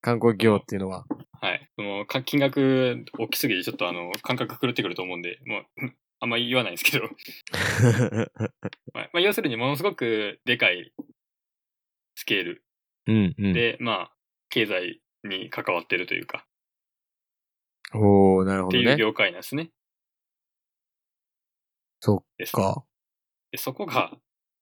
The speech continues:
Speaker 2: まあ、今、もうほぼストップ状態なわけで。
Speaker 1: やばいよな。
Speaker 2: 旅行行ったらあかんっていうことは、今、そもそもまずホテルが全部、全潰れじゃないですか。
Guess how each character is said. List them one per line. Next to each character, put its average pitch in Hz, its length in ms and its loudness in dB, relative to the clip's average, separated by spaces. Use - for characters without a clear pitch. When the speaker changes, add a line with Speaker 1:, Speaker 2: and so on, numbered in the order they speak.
Speaker 2:
ま 120 120 -6
あ、 107 40 -2
今、 95 480 -6
も 120 200 -6
う - 120 -20
ほ - 160 0
ぼ 165 140 2
ス - 80 -6
ト 170 100 0
ッ - 60 -4
プ - 180 -10
状 143 160 2
態 85 160 -6
な 85 60 -10
わ 90 80 -10
け - 100 -12
で。 - 220 -16
Speaker 1:
や 90 80 -10
ば 156 160 6
い 117 80 4
よ 87 120 -6
な。 95 380 0
Speaker 2:
旅 98 100 -8
行 107 260 0
行 123 120 -2
っ - 20 -20
た 98 140 0
ら 90 100 -2
あ 101 80 -2
か 104 240 -4
ん 98 80 -14
っ - 20 -20
て 131 100 -2
い 131 40 4
う 135 40 0
こ 170 160 0
と 160 80 0
は、 131 140 4
今、 110 340 -2
そ 135 120 -2
も 135 60 -2
そ 151 120 -2
も 127 60 -2
ま 110 60 -4
ず 101 80 -4
ホ - 160 -4
テ 127 120 2
ル 95 80 0
が 90 100 -6
全 101 160 -6
部、 92 260 -10
全 101 160 -2
潰 104 160 -4
れ 107 60 0
じ 95 80 -6
ゃ - 0 -
な - 0 -
い - 40 -6
で 95 60 -8
す - 60 -14
か。 - 120 -12